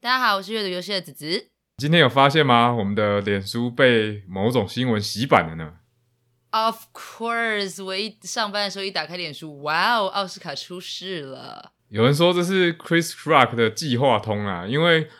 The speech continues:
Speaker 2: 奥斯卡颁奖现在已经没有票房了，为了这件事情呢，
Speaker 1: <laughs>
Speaker 2: 他不惜牺牲自己的左脸颊，用那个笑话来博得新闻的版面。
Speaker 1: <laughs> 等一下，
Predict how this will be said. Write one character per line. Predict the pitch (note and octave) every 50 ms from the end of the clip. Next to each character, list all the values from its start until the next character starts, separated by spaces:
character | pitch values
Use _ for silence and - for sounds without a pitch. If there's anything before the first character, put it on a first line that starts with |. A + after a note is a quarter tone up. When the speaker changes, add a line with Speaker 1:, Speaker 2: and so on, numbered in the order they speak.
| -
Speaker 2:
奥 | - D#3+ D#3+
斯 | D#3 D#3 D3 D3
卡 | C#3+ C#3 A2+ G2+
颁 | G2+ - A#2+ B2 C3
奖 | A#2 A2+ G2 F#2
现 | F#2+ A#2+
在 | A#2 A#2 A2
已 |
经 | F2+ F#2 G#2+
没 | A2+ A2 G#2
有 | F2+
票 | - B2 A#2 F#2 E2
房 | - - - - -
了， | - - D#2+
为 | E2+ F#2+ C#3 C3+
了 | A#2 G#2+ G2+
这 | G#2 - C3 B2
件 | G#2+ B2+ A#2+ A#2
事 | A2 - B2+ A2
情 | F#2+ - A#2 A#2+ D#2+
呢， | E2 E2+ E2+ E2+ E2+ - F#2 - - - - -
Speaker 1:
<laughs> | - - - - -
Speaker 2:
他 | - C#3
不 | C#3 E3 D3
惜 | A#2+ - G#2+
牺 | G#2 - - C#3+ C3
牲 | B2 C#3 C#3 C#3
自 | - C#3+
己 | A#2 F#2+
的 | F#2+
左 | F2 - G2 F#2 G#2+
脸 | A#2 A#2 F#2 D#2+ D#2
颊， | - E2 E2 D#2+ E2 E2 F2
用 | F#2 A2+ A#2 A2 A2+
那 | A#2 A2+ G#2+ G2+
个 | G#2 G2 F#2+ F#2+ F#2 F#2 F#2 _ _
笑 | - - - - D3 C3 G#2+ G2+
话 | F#2+ - C3+ C3+ A2+ F#2 E2+ F#2 F#2 F2+
来 | F#2 G2 G#2+ A#2 A2+ -
博 | - F#2+ G#2 A#2 A#2+
得 | - G#2+ F#2 F#2+ G2 G2+ G#2 -
新 | - - - B2+ C#3 C#3
闻 | B2+ G#2 F2+ F#2+
的 | F#2 G2+ G2 F#2+ F#2+
版 | - - F#2 D#2+ D#2
面。 | G2 A#2 A#2 F#2 D#2 - F2+ F#2+ - - _ _ _ _ _ _
Speaker 1:
<laughs> | - G3 G#3+ - - - - F4+ - - - - A#3+
等 | - E3+
一 | F3
下， | F3 - G3